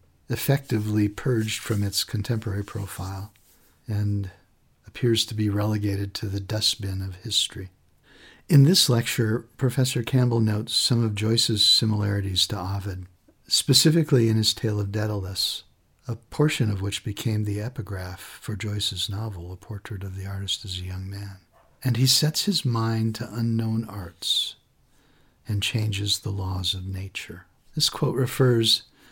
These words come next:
to the Greek genius Daedalus the father, but Joyce is focused mostly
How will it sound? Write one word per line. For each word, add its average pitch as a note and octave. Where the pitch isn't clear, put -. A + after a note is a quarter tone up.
to -
the A#2+
Greek B2+
genius B2
Daedalus A#2
the A2+
father, A#2+
but B2+
Joyce F3+
is -
focused B2+
mostly A2